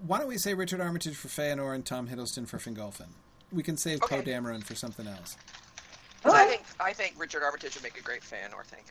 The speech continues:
Speaker 2: frankly.
Speaker 1: Yeah. Are you, would
Speaker 3: I
Speaker 1: you be
Speaker 3: think
Speaker 1: okay
Speaker 3: I,
Speaker 1: with
Speaker 3: I
Speaker 1: this,
Speaker 3: think
Speaker 1: Dave?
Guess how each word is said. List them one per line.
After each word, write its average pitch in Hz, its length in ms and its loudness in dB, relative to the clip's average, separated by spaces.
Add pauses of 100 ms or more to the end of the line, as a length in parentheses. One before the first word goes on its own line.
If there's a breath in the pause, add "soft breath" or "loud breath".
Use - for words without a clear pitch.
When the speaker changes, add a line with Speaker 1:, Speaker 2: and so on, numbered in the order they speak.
Speaker 2:
frankly. - 420 -18 (1040)
Speaker 1:
Yeah. 110 140 -8 (960)
Are 165 60 4
you, 160 140 8
would 180 160 6
Speaker 3:
I 196 40 10
Speaker 1:
you 262 140 12
be 226 80 12
Speaker 3:
think 175 120 4
Speaker 1:
okay 180 80 12
Speaker 3:
I, - 40 10
Speaker 1:
with 180 100 8
Speaker 3:
I - 40 8
Speaker 1:
this, - 120 2
Speaker 3:
think 165 160 -2
Speaker 1:
Dave? 160 60 -6